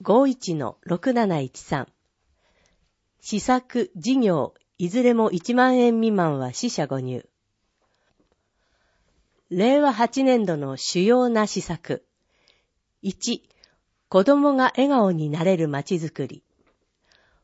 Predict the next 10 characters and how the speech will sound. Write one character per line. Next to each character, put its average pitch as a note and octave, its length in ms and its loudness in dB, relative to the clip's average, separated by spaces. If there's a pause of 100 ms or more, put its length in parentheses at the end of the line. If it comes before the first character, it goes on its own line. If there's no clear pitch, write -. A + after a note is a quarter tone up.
(120)
屋 F#3+ 280 2
内 C4 360 4
遊 B3 140 4
戯 C4+ 160 0
施 B3+ 160 -4
設 F#3 320 -4
整 G#3+ 240 2
備 A#3 160 -2
事 G3 160 -2
業。 C#3 320 -6